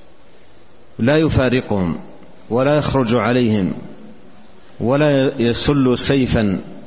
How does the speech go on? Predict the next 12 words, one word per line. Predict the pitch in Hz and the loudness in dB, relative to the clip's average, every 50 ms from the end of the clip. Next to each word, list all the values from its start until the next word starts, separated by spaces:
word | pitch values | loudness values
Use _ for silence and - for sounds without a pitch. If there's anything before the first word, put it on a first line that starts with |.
| - - - - - - - - - - | -16 -18 -18 -18 -18 -18 -18 -14 -4 -2
عليهم، | 101 113 123 135 135 120 113 110 101 104 | 0 2 4 4 4 4 4 4 2 2
وإنما | 117 156 190 156 143 147 160 175 175 | 2 4 4 4 4 4 4 4 4
يعمل | 185 175 147 123 110 107 104 107 - - - - - - - - - - - - - - - - - - - - - - - - - - - - - - - - - - - - - - - - - - - | 4 4 4 4 2 2 2 2 0 -2 -6 -10 -14 -16 -16 -18 -18 -18 -18 -18 -18 -18 -18 -18 -18 -18 -18 -18 -18 -20 -20 -20 -20 -20 -20 -20 -20 -20 -20 -18 -18 -18 -18 -18 -18 -18 -18 -18 -18 -12 -10
في | 110 - 123 117 113 110 110 101 101 - - - - - - - - - - - - - - - - | -2 0 2 2 4 2 2 2 0 -2 -6 -10 -12 -14 -16 -16 -16 -18 -18 -18 -18 -20 -8 -2 0
الجماعة | 127 120 104 117 127 131 135 135 131 117 113 107 107 - - | 0 2 2 2 2 4 4 4 4 2 2 2 2 2 2
إصلاحا | 127 - - 135 131 135 139 131 - 151 151 165 151 120 - - - - - - - - - - - - - - - - - - - - - - - - - - - - | 2 2 2 2 2 2 2 2 2 2 2 2 0 -2 -4 -10 -14 -14 -16 -16 -16 -18 -18 -18 -18 -18 -18 -18 -18 -18 -18 -18 -18 -18 -18 -18 -18 -20 -20 -20 -8 -2
من | 139 147 151 | 0 2 2
داخل | 151 175 160 143 - - 127 | 4 4 2 2 2 2 2
الجماعة | 120 107 113 120 120 123 120 107 92 92 90 87 | 2 2 2 2 4 4 2 2 2 0 0 0
بالرفق | 90 110 117 107 110 120 139 135 - - - - - | 0 0 0 2 2 2 0 0 -2 -6 -8 -6 -6
والكلمة | - - 104 101 101 101 104 101 87 - - - - - - - - - - - - - - 127 123 123 123 120 113 101 107 - - - | -2 -2 0 2 2 2 2 0 0 -2 -6 -10 -14 -16 -18 -18 -18 -18 -18 -18 -8 -2 0 2 2 4 4 2 2 2 0 -2 -2 -4
الطيبة | 107 95 - - 135 131 139 139 147 139 139 151 147 | -6 -6 -2 -2 0 2 4 4 4 4 2 2 2